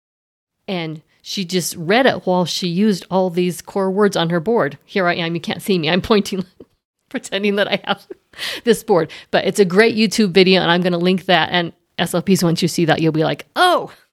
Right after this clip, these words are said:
there we go. Light goes on." And families, too, you can totally do this. You can read books to the child using a board just to show not the board that they're gonna use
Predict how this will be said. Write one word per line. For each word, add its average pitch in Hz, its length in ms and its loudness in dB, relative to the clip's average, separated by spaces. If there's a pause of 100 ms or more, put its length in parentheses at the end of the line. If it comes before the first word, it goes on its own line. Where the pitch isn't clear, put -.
there 302 180 0
we 294 100 0
go. 285 280 2
Light 226 240 0
goes 254 200 2
on." 254 240 0
And 214 140 0
families, 262 360 2
too, 285 120 -2
you 226 120 -2
can 247 140 0
totally 247 440 2
do 240 260 -2
this. - 260 -2 (280)
You 226 100 -4
can 233 180 0
read 220 280 -2
books 226 240 2
to 285 100 0
the 262 100 2
child 208 360 -2 (480)
using 180 600 -4 (360)
a 202 60 -2
board 175 520 -4 (400)
just - 200 -14
to 196 60 -6
show 196 220 0
not 180 240 0
the 196 60 -4
board 170 280 -4
that 156 140 -10
they're 247 240 6
gonna 180 180 0
use 143 520 -10